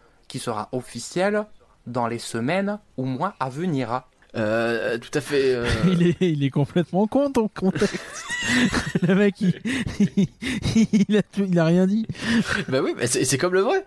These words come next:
Speaker 3: Ah ouais.
Speaker 2: Euh, c'est, en, en fait,
Speaker 3: Ouais, ça marche.
Speaker 2: en fait, euh, bon, euh, je t'ai peut-être un peu menti, c'est quelqu'un qui fait des caricatures.
Speaker 3: Ah.
Speaker 2: Mais, euh, eh,
Speaker 3: Ok.
Speaker 2: franchement, t'y as cru.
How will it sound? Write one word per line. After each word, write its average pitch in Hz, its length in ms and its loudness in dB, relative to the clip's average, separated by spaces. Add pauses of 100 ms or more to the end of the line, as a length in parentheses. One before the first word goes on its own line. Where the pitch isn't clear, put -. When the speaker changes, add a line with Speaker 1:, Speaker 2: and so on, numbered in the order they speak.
(160)
Speaker 3:
Ah 165 160 4
ouais. 135 160 4 (500)
Speaker 2:
Euh, 151 220 0
c'est, 139 200 0
en, 151 200 2
en 147 120 2
fait, 196 140 0
Speaker 3:
Ouais, 151 120 2
ça 165 180 0
marche. 143 260 4
Speaker 2:
en - 20 -4
fait, 196 240 0
euh, 147 260 2
bon, 143 120 0
euh, 143 220 2
je 131 80 -2
t'ai 139 80 2
peut-être 143 260 -4
un 143 60 0
peu 160 120 -2
menti, 147 320 0
c'est 147 140 -2
quelqu'un 135 260 -2
qui 143 120 -6
fait - 120 -6
des 120 120 0
caricatures. 123 500 -2 (300)
Speaker 3:
Ah. 120 340 -4 (340)
Speaker 2:
Mais, 127 120 2
euh, 139 540 4
eh, - 40 2
Speaker 3:
Ok. 160 80 2
Speaker 2:
franchement, 165 280 2
t'y 135 120 -4
as 120 60 0
cru. 139 240 0